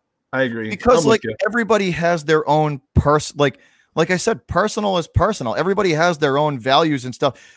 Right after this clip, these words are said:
Speaker 2: It, you have friends with different personal opinions on everything, but they're still your friends. You know what I mean? Like, it's, it's just like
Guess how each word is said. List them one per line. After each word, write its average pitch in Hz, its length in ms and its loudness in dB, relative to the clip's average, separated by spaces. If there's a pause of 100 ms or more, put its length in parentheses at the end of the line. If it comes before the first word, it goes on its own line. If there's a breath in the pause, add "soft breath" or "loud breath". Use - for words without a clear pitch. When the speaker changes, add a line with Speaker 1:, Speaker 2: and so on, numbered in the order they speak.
(420 soft breath)
Speaker 2:
It, 170 160 -16
you 208 160 2
have 240 180 2
friends 156 500 0
with 120 220 -8
different 160 400 -4 (440)
personal 147 480 0
opinions 143 460 -2
on 131 140 0
everything, 117 400 -4 (160)
but 143 200 -2
they're 139 180 2
still 135 600 -2 (420)
your 120 460 0 (640)
friends. - 560 -4
You 143 100 -6
know 175 60 0
what 175 80 4
I 165 40 0
mean? 170 140 -4
Like, 160 160 -6
it's, 147 180 -8
it's - 220 -8
just - 240 -6
like 160 240 0